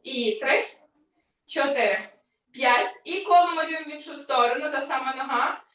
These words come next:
Поїхали. Раз, два, три,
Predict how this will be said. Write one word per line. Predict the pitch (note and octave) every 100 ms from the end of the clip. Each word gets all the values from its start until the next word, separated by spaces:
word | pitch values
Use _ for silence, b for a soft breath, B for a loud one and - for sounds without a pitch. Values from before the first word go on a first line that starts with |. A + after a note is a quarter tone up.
| b b
Поїхали. | D4 C4+ B3 B3 A#3+
Раз, | A#3 G3+ - - - _ _ _ _ _ _ -
два, | A#3+ C4+ - - - _ _ _ _ _ _ _
три, | D4+ C#4+ D4+ -